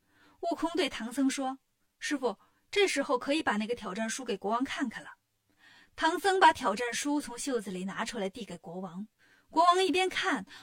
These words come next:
悟空一边从头讲他降妖的经过，大家呀，听得一愣一愣的。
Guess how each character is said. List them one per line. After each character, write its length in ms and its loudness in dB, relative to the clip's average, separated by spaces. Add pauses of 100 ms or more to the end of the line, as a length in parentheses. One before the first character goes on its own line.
(120)
悟 120 0
空 160 2
一 140 4
边 180 4
从 220 -4
头 200 -2
讲 160 -8
他 140 -10
降 220 -6
妖 160 -4
的 80 -6
经 260 -6
过， 240 -6 (320)
大 160 -4
家 220 -2
呀， 160 -6 (240)
听 180 0
得 80 0
一 140 -2
愣 200 0
一 80 -4
愣 240 -6
的。 140 -18